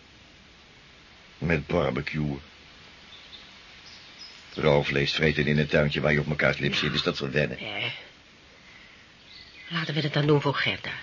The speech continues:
Speaker 2: hè?
Speaker 1: Ja.
Speaker 2: En voor Bartje.
Speaker 1: Ja, ja, we kijken wel.
Speaker 2: Wat heb je nou tegen barbecuen?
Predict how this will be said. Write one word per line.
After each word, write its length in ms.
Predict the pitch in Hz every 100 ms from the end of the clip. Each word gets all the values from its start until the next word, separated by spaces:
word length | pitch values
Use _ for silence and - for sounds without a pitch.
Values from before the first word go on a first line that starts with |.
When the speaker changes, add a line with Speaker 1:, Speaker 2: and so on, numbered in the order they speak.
| - -
Speaker 2:
hè? 220 | - 185 247 - - 131
Speaker 1:
Ja. 140 | 117
Speaker 2:
En 140 | - 170
voor 140 | 160
Bartje. 360 | 131 104 - 71
Speaker 1:
Ja, 120 | 64
ja, 200 | 62 -
we 100 | -
kijken 320 | - - - -
wel. 100 | - - - - - - - - - - - - - - - - - - -
Speaker 2:
Wat 100 | -
heb 100 | -
je 80 |
nou 140 | 285 269
tegen 320 | 302 294 220
barbecuen? 640 | 160 127 123 - 113 101